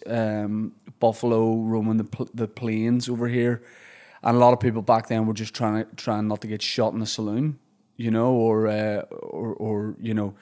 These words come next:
be caught in the crossfire when, like, you know, a bad man comes into town on a horse.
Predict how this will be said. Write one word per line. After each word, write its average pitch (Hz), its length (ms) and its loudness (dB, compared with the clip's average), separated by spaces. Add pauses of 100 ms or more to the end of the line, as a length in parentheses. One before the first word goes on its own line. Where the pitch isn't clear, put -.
(280)
be 113 100 -2
caught 110 220 0
in 98 60 -6
the 110 40 -4
crossfire 113 640 0
when, 110 180 -4
like, 107 220 -6
you 117 60 -2
know, 107 120 0
a 104 40 -2
bad 104 300 -2
man 135 220 0
comes 131 220 -4
into 123 160 0
town 131 240 -2
on 117 100 0
a 110 60 -2
horse. 117 400 -2